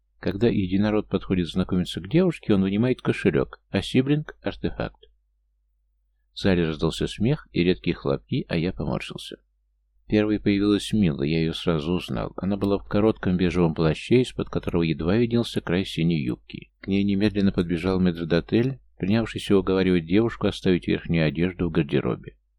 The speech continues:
Я этого, конечно, не слышал, но просто знал. Да, Мила не часто посещает такие места, но это мне и нравилось, так как Алиса всегда намекала, что мой любимый синий бутон — гнездо разврата.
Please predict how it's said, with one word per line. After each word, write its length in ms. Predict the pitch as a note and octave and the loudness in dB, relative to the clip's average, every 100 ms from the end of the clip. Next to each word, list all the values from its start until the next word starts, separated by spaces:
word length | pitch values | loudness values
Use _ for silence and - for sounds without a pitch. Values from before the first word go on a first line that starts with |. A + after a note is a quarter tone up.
| _ _ _ _ _ | _ _ _ _ _
Я 160 | - D3+ | 2 2
этого, 220 | E3 D#3 | 4 2
конечно, 380 | D3 C#3+ C#3 C#3+ | 2 0 -2 -2
не 100 | C#3+ | -2
слышал, 400 | D3 - D2+ E2 | -2 0 0 0
но 100 | F2 | -2
просто 360 | F#2+ G2+ - F2+ | 0 -2 -2 -8
знал. 360 | - A2+ G2+ - _ _ _ _ - | -6 -10 -10 -16 _ _ _ _ -6
Да, 260 | D#2+ - - _ _ - | -4 -4 -10 _ _ 0
Мила 240 | C#3 C3+ | 2 2
не 120 | D3 D3 | -2 0
часто 380 | D3 A2 - | 0 0 -2
посещает 580 | - D2+ D2 - D2 C#2 | -4 -4 -4 -2 -2 -2
такие 260 | - - D#2 | -6 -4 0
места, 360 | F#2 - F3 | -2 0 0
но 120 | E3 D3 | 2 0
это 180 | C#3+ | -2
мне 180 | C3+ C3 | -2 -2
и 40 | C3+ | 0
нравилось, 520 | G#2 C#2 B1 A#1 - | 2 2 -2 -8 -6
так 120 | - | -4
как 160 | F#2 - | -2 0
Алиса 320 | G2+ C#3 A2+ | 0 0 -2
всегда 280 | - F2 F2+ | -2 -4 0
намекала, 640 | F2 D#2+ - D3+ G#2 - - _ _ _ | 2 0 0 -2 -2 -6 -12 _ _ _
что 220 | - A#2 | -2 2
мой 180 | B2+ A#2+ | 4 4
любимый 400 | A2+ G#2 G2+ G2 | 4 2 2 0
синий 300 | - F2 D#2+ | 0 0 0
бутон — 400 | D#2+ D#2+ C#3+ C3+ | 0 0 0 0
гнездо 400 | G2+ G2+ E2 G#2 | 2 0 0 -2
разврата. 600 | G2 E2+ D#2 A#1+ - - | -2 -4 -4 -4 -8 -18